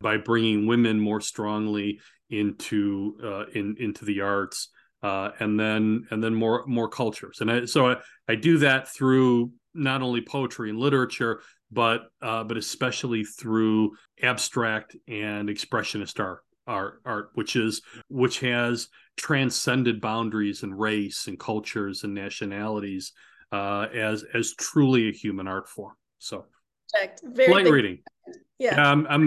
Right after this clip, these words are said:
Speaker 2: Light
Speaker 1: it's,
Speaker 2: reading.
Speaker 1: it's gonna be,
Speaker 2: Coffee
Speaker 1: it's
Speaker 2: table.
Speaker 1: gonna be at about, it's gonna be about a hundred and ten or a hundred and twenty thousand words. So,
Speaker 2: Wow. Yeah.
Speaker 1: um,
Speaker 2: Yeah,
Speaker 1: but
Speaker 2: big project.
Speaker 1: I,
Speaker 2: Okay.
Speaker 1: I, I, I put it this way.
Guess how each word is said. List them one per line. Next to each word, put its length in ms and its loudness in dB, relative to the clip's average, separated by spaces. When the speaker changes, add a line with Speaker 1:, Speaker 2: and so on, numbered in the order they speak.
Speaker 2:
Light 160 8
Speaker 1:
it's, 320 2
Speaker 2:
reading. 140 2
Speaker 1:
it's 120 -8
gonna 240 0
be, 200 6
Speaker 2:
Coffee 100 -2
Speaker 1:
it's 240 0
Speaker 2:
table. 40 -20
Speaker 1:
gonna 180 0
be 160 2
at 40 4
about, 420 4
it's 200 -12
gonna 160 -2
be 140 0
about 220 0
a 120 -2
hundred 320 -4
and 520 -4
ten 340 -6
or 100 -6
a 40 -6
hundred 240 -6
and 480 -6
twenty 300 -4
thousand 460 -6
words. 380 -14
So, 380 -12
Speaker 2:
Wow. 240 -8
Yeah. 200 -4
Speaker 1:
um, 160 -10
Speaker 2:
Yeah, 120 -20
Speaker 1:
but 140 -2
Speaker 2:
big 100 -10
project. 240 -12
Speaker 1:
I, 20 2
Speaker 2:
Okay. 100 2
Speaker 1:
I, 400 6
I, 320 2
I 40 4
put 160 2
it 80 0
this 160 2
way. 160 0